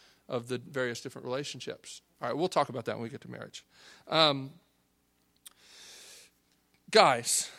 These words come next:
be men and pursue well. One of the things that that, that, that means is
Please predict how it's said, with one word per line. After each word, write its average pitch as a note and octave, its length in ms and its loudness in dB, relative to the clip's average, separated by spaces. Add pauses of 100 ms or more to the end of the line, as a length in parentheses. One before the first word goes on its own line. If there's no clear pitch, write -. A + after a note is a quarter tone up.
be D#3+ 120 2
men G3+ 420 6 (1040)
and C3+ 120 -8
pursue E3+ 360 -2
well. B2 400 0 (1080)
One D#3+ 180 0
of G3+ 60 4
the G#3 60 -2
things F#3+ 300 -2
that - 140 -6
that, D#3+ 300 -2
that, D3 180 -2
that C#3+ 160 2
means F3 320 -6
is B2 380 -4